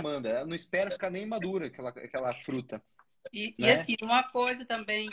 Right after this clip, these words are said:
Speaker 2: que, que faz isso ser mais desejado é porque o incorporador, ele não quis vender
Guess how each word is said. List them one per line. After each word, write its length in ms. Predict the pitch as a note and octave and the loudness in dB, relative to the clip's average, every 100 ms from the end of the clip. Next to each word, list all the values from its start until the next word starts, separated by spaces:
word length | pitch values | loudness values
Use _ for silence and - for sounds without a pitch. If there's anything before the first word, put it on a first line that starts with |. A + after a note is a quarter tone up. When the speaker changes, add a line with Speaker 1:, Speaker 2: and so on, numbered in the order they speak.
| - | -10
Speaker 2:
que, 240 | G#3 G3 | -10 -10
que 140 | F#3+ G3+ | -10 -6
faz 360 | - A#3 C#4 G#3+ | 2 4 2 -2
isso 240 | A#3 A#3 | -8 -10
ser 160 | G#3 G3+ | -10 -6
mais 220 | G3+ A#3 | -4 -4
desejado 720 | A3+ F#3 F3 D#3+ G3 A3 G#3+ | -6 -12 -12 -6 -2 -2 -4
é 40 | C#4 | -10
porque 560 | - G#3+ - G3 F#3+ G3 | -14 -20 -8 -6 -6 -8
o 80 | |
incorporador, 800 | G3+ G#3+ A3 G3+ G3 F3+ G3+ A3 A3+ | -10 -12 -2 -2 -2 -4 -8 -8 -8
ele 160 | G3+ | -8
não 180 | G3 C#4 | -6 -8
quis 300 | - C4 C4 | -6 -8 -8
vender 560 | B3 B3 - G3 A#3 | -8 -8 -6 -4 -6